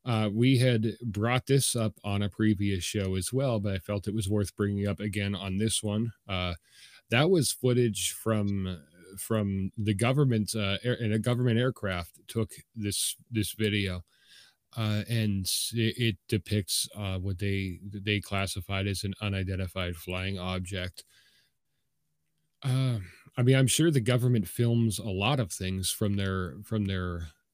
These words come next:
uh, various, uh, various aircraft that they fly.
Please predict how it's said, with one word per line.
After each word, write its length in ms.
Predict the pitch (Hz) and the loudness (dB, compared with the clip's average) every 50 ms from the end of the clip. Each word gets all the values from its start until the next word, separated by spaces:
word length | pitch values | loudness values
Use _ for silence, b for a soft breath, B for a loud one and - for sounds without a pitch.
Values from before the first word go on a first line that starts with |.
| _ _ _ | _ _ _
uh, 300 | - 92 87 85 82 82 78 | -8 -6 -6 -6 -8 -8 -10
various, 1500 | 64 82 101 104 95 85 104 101 101 98 95 95 92 - - - - - - - - - - - - - - - - - 147 | -12 -10 -10 -10 -6 -4 -2 -2 0 0 -2 -2 -4 -4 -4 -6 -4 -4 -4 -6 -6 -6 -8 -8 -8 -8 -8 -8 -8 -8 -10
uh, 540 | 92 87 80 80 78 76 73 76 78 85 87 95 | -10 -10 -10 -10 -12 -12 -14 -14 -14 -14 -12 -6
various 600 | 98 101 98 101 101 95 90 - - - - - - - _ _ | -4 -2 0 0 0 0 0 -2 -2 -4 -4 -6 -8 -14 _ _
aircraft 540 | 107 107 104 95 - - 104 98 95 90 - | -2 -2 -2 -2 -2 -4 -2 -2 -2 -2 -4
that 140 | - 87 - | -8 -8 -6
they 120 | 87 87 | -6 -6
fly. 580 | 82 - - 107 104 104 101 98 95 92 90 85 | -6 -6 -6 -4 -2 -2 0 0 0 0 -2 -4